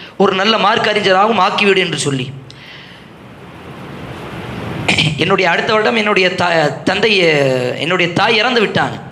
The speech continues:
ஆனால் இரண்டு பேர்களுடைய அந்த பிரார்த்தனையின் காரணமாக இன்னைக்கு நானும் என்னுடைய தம்பியும் ஹாஃபிதாக இருக்கின்றோம். அல்ஹம்துலில்லாஹ். இது அல்லாஹ்வுடைய மிகப்பெரிய கிருபை. ஆனால் அடுத்தபடியாக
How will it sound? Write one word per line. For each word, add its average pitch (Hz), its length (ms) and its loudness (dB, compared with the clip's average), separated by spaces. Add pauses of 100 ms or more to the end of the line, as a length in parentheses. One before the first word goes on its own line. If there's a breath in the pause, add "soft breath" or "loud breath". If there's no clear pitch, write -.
(400 loud breath)
ஆனால் 185 360 2
இரண்டு 220 340 2
பேர்களுடைய 220 680 4
அந்த 175 240 -2
பிரார்த்தனையின் 254 580 2
காரணமாக 175 760 0
இன்னைக்கு 165 360 -2
நானும் 185 340 0
என்னுடைய 165 320 2
தம்பியும் 165 460 2
ஹாஃபிதாக 180 440 2
இருக்கின்றோம். 139 520 -2
அல்ஹம்துலில்லாஹ். 139 760 -2 (680 loud breath)
இது 156 140 2
அல்லாஹ்வுடைய 175 360 4
மிகப்பெரிய 190 520 2 (560 loud breath)
கிருபை. 254 520 2 (340)
ஆனால் 160 300 0
அடுத்தபடியாக 160 760 2